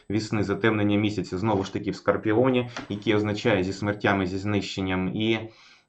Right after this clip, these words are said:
м, і теж от точка затемнення місяця от в напружених аспектах до Сатурну, то,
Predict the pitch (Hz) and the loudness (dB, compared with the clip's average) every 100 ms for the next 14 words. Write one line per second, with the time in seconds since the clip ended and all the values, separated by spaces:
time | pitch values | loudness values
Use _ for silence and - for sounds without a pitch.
0 | - 104 101 131 120 156 151 127 104 107 | -6 -2 0 0 6 8 10 8 6 2
1 | - - 117 117 104 113 139 147 139 113 | 2 4 4 4 0 2 6 6 6 4
2 | 104 107 104 90 104 104 98 104 110 123 | 2 0 -2 -2 0 2 2 0 2 0
3 | 113 104 107 - 120 117 98 92 110 110 | 0 0 -2 2 2 2 -2 -2 -2 -2
4 | 107 101 85 82 - | 2 4 2 -2 -8